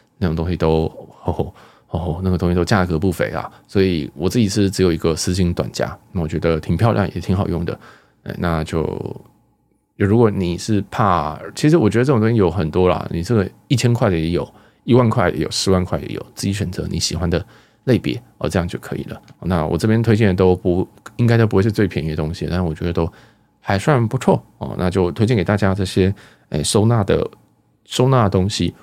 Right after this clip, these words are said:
那我每一次回国之后，我就会第一个会把这个脏衣服内袋拿出来，那等到我有空的时候，我会再去收拾剩下的行李。其实我不会马上收，我不会马上收，因为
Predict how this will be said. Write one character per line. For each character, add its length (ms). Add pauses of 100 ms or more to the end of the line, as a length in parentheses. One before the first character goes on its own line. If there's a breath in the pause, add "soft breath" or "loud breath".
(300 soft breath)
那 140
我 120
每 160
一 80
次 240
回 220
国 260
之 180
后， 220
我 80
就 180
会 360 (880)
第 160
一 40
个 120
会 160
把 200
这 100
个 80
脏 220
衣 80
服 160 (140)
内 180
袋 160
拿 160
出 160
来， 200 (340 soft breath)
那 80
等 160
到 80
我 120
有 100
空 220
的 60
时 140
候， 160
我 80
会 100
再 140
去 220 (300 soft breath)
收 200
拾 180
剩 180
下 140
的 80
行 220
李。 100 (380 soft breath)
其 120
实 80
我 100
不 140
会 100
马 160
上 200
收， 200 (460 soft breath)
我 140
不 80
会 80
马 120
上 200
收， 180
因 80
为 160